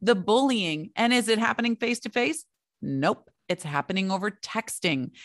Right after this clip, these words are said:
these big group chats and leaving people out and saying things and screenshots and being, I mean, it is a mess, y'all. It is, it is such a mess. But we're having such a problem with it,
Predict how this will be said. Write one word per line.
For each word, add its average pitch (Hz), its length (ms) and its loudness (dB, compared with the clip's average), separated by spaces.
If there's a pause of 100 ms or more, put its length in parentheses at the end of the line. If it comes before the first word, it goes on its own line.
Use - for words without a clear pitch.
(220)
these 190 180 2
big 196 280 0
group 226 260 -2
chats 233 440 0
and 160 140 -8
leaving 220 260 -2
people 220 280 -4
out 220 260 4
and 151 140 -2
saying 226 380 0
things 226 440 -2
and 139 140 -4
screenshots 240 960 -2
and 151 200 -4
being, 220 380 2 (500)
I 285 200 4
mean, 254 320 6
it 254 160 4
is 202 160 0
a 165 100 0
mess, 180 680 2
y'all. 151 380 2
It 226 100 -2
is, 220 280 -2
it 226 120 0
is 220 200 0
such 220 280 0
a 196 40 -2
mess. 208 540 0 (1080)
But 214 280 2
we're 226 140 2
having 285 380 4
such 240 220 -2
a 214 60 -6
problem 262 420 2
with 285 180 2
it, 311 220 -4